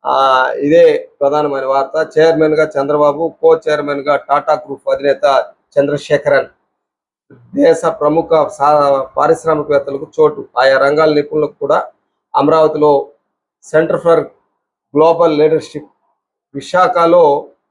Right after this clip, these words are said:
టీసీఎస్ డెవలప్మెంట్ సెంటర్, రాష్ట్రంలో ఎయిర్ ఇండియా విస్తార, విస్తరణ, సోలార్, టెలికాం, ఫుడ్ ప్రాసెసింగ్ పరిశ్రమలు. టాటా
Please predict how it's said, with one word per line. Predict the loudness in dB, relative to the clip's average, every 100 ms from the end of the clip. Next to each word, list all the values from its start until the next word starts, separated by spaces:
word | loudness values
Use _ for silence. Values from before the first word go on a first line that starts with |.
| _ _ _ _ _
టీసీఎస్ | -8 -8 -4 2 2 0 -14 _
డెవలప్మెంట్ | 0 2 2 0 -6
సెంటర్, | -2 -4 0 -4 -4
రాష్ట్రంలో | -2 -2 -2 -2 2 2
ఎయిర్ | 2 2 2
ఇండియా | 0 0 2 0
విస్తార, | -2 -12 -2 0 2 2 0 -6 _ _ _ _ _ _ _ _ -20
విస్తరణ, | -2 -2 -2 -6 _ _ _ _
సోలార్, | -2 2 2 2 0
టెలికాం, | 0 -2 -2 -2 -2 -2 _ _ _
ఫుడ్ | -20 -20 -2
ప్రాసెసింగ్ | -2 0 -8 -10 -10 -4
పరిశ్రమలు. | -6 -4 -8 -8 -14 _ -4
టాటా | -2 0 0 0